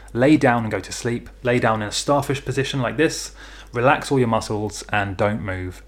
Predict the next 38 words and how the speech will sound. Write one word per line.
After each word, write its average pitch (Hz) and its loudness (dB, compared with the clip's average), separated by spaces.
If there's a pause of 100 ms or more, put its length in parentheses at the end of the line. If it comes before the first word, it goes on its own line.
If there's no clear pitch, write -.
until 101 -4
you 98 -10
have 95 -4
fallen 92 -6
asleep. - -4 (120)
The 139 6
idea 135 6
is 120 0
you 110 -2
should 180 2
wake 110 2
up 101 -4
in 104 -8
your 98 -6
desired 95 0
reality, 104 -2 (260)
and 104 -2
you 101 -4
can 123 0
use 123 4
affirmations 107 -2
throughout 98 -2
the 101 -8
day. 113 0 (240)
You 107 -10
can 107 -4
use 101 -4
other 131 2
techniques 113 -8
alongside 110 -2
this, 151 0
but - -12
the 120 -2
idea 120 0
is 95 -2
the - -8
pillow 131 -2
method. 95 -6